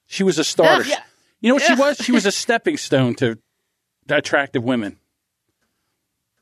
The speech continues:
Speaker 1: That's what she
Speaker 2: Oh,
Speaker 1: was.
Speaker 2: I strongly disagree.
Speaker 1: I'm
Speaker 2: Ugh.
Speaker 1: sorry, but I
Speaker 2: I respectfully disagree. Taste is a, is a very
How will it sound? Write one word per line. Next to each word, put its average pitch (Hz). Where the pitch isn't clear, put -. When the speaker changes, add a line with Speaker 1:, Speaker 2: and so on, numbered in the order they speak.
Speaker 1:
That's 233
what 233
she 165
Speaker 2:
Oh, 156
Speaker 1:
was. 117
Speaker 2:
I 180
strongly 220
disagree. 185
Speaker 1:
I'm 330
Speaker 2:
Ugh. 392
Speaker 1:
sorry, 302
but 247
I 254
Speaker 2:
I 202
respectfully 226
disagree. 175
Taste 233
is 240
a, 175
is 180
a 180
very 196